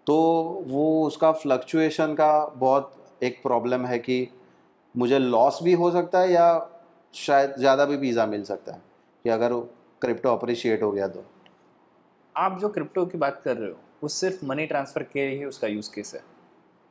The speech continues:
Speaker 2: Ethereum का यूज़ case applications बनाने का है। आप गलत चीज़ में गलत, गलत use case में गलत चीज़ fit कर रहे हो। सही use case अगर आपको देखना है, अगर आपको पिज़्ज़ा खरीदने हैं, तो you should buy something which is stable। उसका solution है stable coin।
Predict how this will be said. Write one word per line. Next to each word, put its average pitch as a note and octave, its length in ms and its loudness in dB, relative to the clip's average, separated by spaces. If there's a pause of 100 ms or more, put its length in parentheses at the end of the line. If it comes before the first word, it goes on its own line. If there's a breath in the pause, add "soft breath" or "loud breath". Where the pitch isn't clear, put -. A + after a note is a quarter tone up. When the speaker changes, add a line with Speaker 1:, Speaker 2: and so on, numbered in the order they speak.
(180)
Speaker 2:
Ethereum E3+ 360 -4
का F#3+ 80 -2
यूज़ E3 260 -4
case F#3 220 -4
applications C#3+ 560 -6
बनाने G2+ 260 -8
का E2 100 -16
है। D2 100 -20 (2000)
आप E3+ 340 -4 (200)
गलत D3 260 0
चीज़ E3+ 300 -12
में F3+ 160 -6
गलत, C3+ 320 -2 (500)
गलत F#3 340 0
use D3+ 200 -4
case F3+ 260 -2
में F3 100 -6
गलत D3 160 0
चीज़ D3 200 -6
fit A#2+ 160 -4
कर G2+ 120 -4
रहे F#2+ 120 -8
हो। D#2+ 80 -12 (840)
सही A3 360 -2
use G#3 200 -6
case G3+ 140 -4
अगर F3+ 140 0
आपको E3+ 260 -2
देखना D#3 380 -4
है, C#3+ 360 -6
अगर C#3 180 0
आपको C#3+ 180 -2
पिज़्ज़ा C#3 260 0
खरीदने C3+ 380 -6
हैं, C#3+ 140 -10
तो F#3 120 -4
you F3 120 -2
should F3+ 300 -4
buy C#3+ 200 -2
something F3+ 340 -8
which A3 120 -4
is A#3+ 120 -6
stable। A3 240 -4 (640)
उसका F3 200 -2
solution E3+ 340 -2
है A3+ 80 -4
stable A#2+ 340 -4
coin। F2+ 180 -12